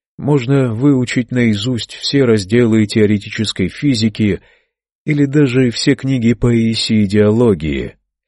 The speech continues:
Можно, наконец, легко манипулировать в уме шестизначными цифрами и через слово сыпать цитатами на латинском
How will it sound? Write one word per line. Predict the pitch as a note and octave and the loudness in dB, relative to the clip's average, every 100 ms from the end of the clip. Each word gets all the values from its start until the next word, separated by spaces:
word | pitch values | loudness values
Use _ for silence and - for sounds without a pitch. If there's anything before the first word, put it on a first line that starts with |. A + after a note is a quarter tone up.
| _ _ | _ _
Можно, | D2 D2+ A#2+ A#2 B2 | -6 -2 0 0 -2
наконец, | B2+ C#3+ D3 - | 0 0 -2 -2
легко | C3+ C3 - E3 | -2 -2 0 -2
манипулировать | C#3+ C3+ C3 B2+ B2 C3 A2+ A#2 - - | 0 0 0 0 2 2 2 0 -2 -10
в | G#2+ A2 | -6 -2
уме | A2+ A2+ A#2+ | 0 2 0
шестизначными | G#2 A#2+ - A2+ G2+ A2 G2 - G#2 G#2 | 0 -4 -2 -2 0 0 0 -2 0 0
цифрами | - G2 - A2+ A2+ G#2 D2+ _ _ _ _ - | 0 0 2 0 2 0 0 _ _ _ _ -12
и | C#2+ | -8
через | - A2+ B2+ | -2 0 0
слово | - - A#2+ C#3 B2 B2+ A#2 E2+ | -2 -2 2 4 4 4 2 0
сыпать | - - D#3+ D3 C3+ B2+ | -6 -4 -2 0 0 0
цитатами | - A2+ - C3+ A#2+ A2+ A2 G#2 | -2 -2 2 0 2 0 2 0
на | G#2+ | 0
латинском | A2 G#2 - C#3 A2 - A#2 | 2 0 0 0 0 0 0